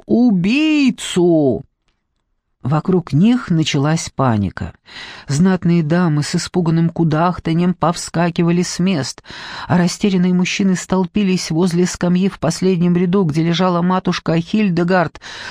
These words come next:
в своем нелепом платье в горошек, с остановившимся взглядом, бледная и застывшая, как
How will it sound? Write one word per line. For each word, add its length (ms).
в 60
своем 460
нелепом 540
платье 460
в 80
горошек, 720
с 160
остановившимся 1120
взглядом, 880
бледная 640
и 80
застывшая, 920
как 340